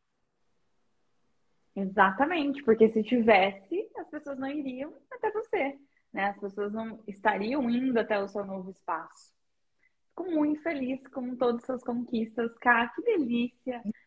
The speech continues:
Speaker 2: bom.
Speaker 1: Parabéns mesmo. Muito
Speaker 2: Muito
Speaker 1: obrigada por você ter me dado, né, essa oportunidade de estar participando desse crescimento, de, de alguma forma te ajudar com tudo isso,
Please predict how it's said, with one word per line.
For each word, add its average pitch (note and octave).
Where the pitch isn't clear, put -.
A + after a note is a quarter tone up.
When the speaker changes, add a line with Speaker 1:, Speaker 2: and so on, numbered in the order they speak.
Speaker 2:
bom. E3+
Speaker 1:
Parabéns B3
mesmo. G#3+
Muito A3
Speaker 2:
Muito B3
Speaker 1:
obrigada A3
por B3
você B3+
ter B3+
me C4
dado, A#3
né, G#3
essa G#3+
oportunidade G#3+
de G#3
estar G3+
participando G3
desse F#3+
crescimento, G3
de, F#3
de F#3
alguma F#3
forma F#3+
te -
ajudar F#3+
com G3+
tudo F#3+
isso, F3+